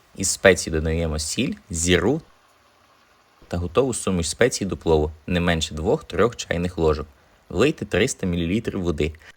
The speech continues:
Та вставте по центру цілу головку чеснику, яку потрібно попередньо зачистити і промити.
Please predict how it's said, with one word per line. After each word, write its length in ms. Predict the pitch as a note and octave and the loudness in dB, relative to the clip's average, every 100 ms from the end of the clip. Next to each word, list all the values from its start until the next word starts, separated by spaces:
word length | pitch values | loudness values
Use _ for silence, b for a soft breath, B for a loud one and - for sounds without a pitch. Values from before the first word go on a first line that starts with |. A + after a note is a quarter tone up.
| _ _ _ _ _ _ _ _ _ _ _ _ _ _ _ _ _ _ _ _ _ - | _ _ _ _ _ _ _ _ _ _ _ _ _ _ _ _ _ _ _ _ _ 4
Та 140 | A2+ | 4
вставте 440 | D#3 - A#2 G2+ G2 | 4 4 4 4 -2
по 120 | F2+ | 0
центру 420 | - D3+ F3 G#2 | 4 4 4 -2
цілу 380 | - A2 C#3+ A2+ | 0 2 4 4
головку 420 | F#2+ G2 F2 D#2 | 6 6 4 -2
чеснику, 540 | - - E2+ - D#3+ - | -4 -4 -2 -2 -2 -2
яку 300 | G2 - F2 | -4 -4 -4
потрібно 440 | F2 - G2+ F2+ | -4 -2 0 0
попередньо 600 | - E2+ F#2 F2+ D#2+ D#2 | -4 -2 4 4 4 -2
зачистити 680 | D#2+ D#2+ - D#3 - - A2 | -4 -2 -2 -2 -4 -8 -6
і 120 | B2 | -6
промити. 600 | B2 F2 F#2+ E2 D2+ E2+ | -8 -2 0 0 -4 -6